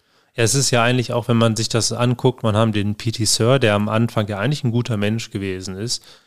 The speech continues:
und die Lovely, die auch ein guter Mensch ist, so wie sie halt dargestellt werden und man, ähm, sympathisiert vielleicht auch so ein bisschen mit den Leuten, aber umso weiter sie aufsteigen, umso egoistischer werden sie und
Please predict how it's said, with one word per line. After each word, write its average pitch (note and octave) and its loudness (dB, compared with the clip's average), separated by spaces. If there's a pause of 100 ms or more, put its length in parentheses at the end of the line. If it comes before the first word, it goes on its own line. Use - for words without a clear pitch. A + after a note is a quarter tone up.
(180)
und G#2+ -16
die G#2+ -6
Lovely, A2+ 0
die G#2 -2
auch B2+ 2
ein G#2+ 0
guter G2+ -4
Mensch F#2 -8
ist, A#2+ -4 (180)
so G2+ -20
wie G2 -4
sie F#2+ -2
halt F#2 -4
dargestellt G#2+ -2
werden G2+ 0
und F#2 -8
man, F#2+ -8
ähm, F#2+ -8
sympathisiert F#2+ -4
vielleicht G#2+ -4
auch A2 0
so G#2 -4
ein G2+ -6
bisschen A2+ -4
mit G#2+ -4
den G#2 -4
Leuten, G#2 -2 (460)
aber G#2 -2
umso G2+ 0
weiter B2+ 2
sie A2 -4
aufsteigen, G#2+ -2
umso G#2+ -4
egoistischer A#2+ -2
werden A2+ 0
sie C3 -4
und A#2+ -4